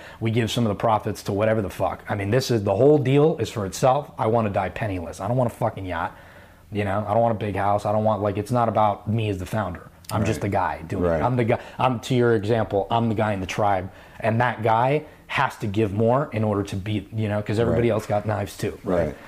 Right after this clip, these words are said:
Speaker 2: Right, right.
Speaker 1: So we ended up, um, I, that was, that was the vision, and one thing led to another, and we ended up starting to work with, as we met more and more people, people would see the campaigns that we were doing.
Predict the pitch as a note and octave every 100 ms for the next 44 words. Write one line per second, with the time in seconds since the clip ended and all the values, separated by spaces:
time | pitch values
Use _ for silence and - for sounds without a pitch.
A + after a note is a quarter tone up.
0 | - E2+ D#2+ - A#2 A2 A2+ B2 B2+ A#2+
1 | A2+ A#2 G#2+ G#2 G2+ G2+ - - - -
2 | - - - C3 C3+ A2 C#3 C#3 C3+ G#2+
3 | B2+ C3 B2 A2 G#2+ D3 C3 A2 G#2+ A2
4 | - A2+ A2+ A2 G#2+ - - - - A2
5 | B2 D#3 F#3 - E3+ D3 C#3 B2 B2 A2+
6 | B2+ A#2+ G#2+ A2+ A2 A2+ F3 F3+ D3+ A#2+
7 | - - - - - - - C#3 D#3 D3+
8 | C#3 A#2+ B2+ D3+ D3+ A2+ G2 - - -
9 | B2+ A#2+ B2+ C3+ G3 D3 D#3 C3 A#2+ G#2
10 | - A3 G#2+ G2 F#2+ - - - F3+ F#3
11 | F3+ B2 - - D3+ B2 - B2 G#2+ -
12 | E3+ E3+ A#2+ G2 G2 G2+ G2 F#2+ A3+ -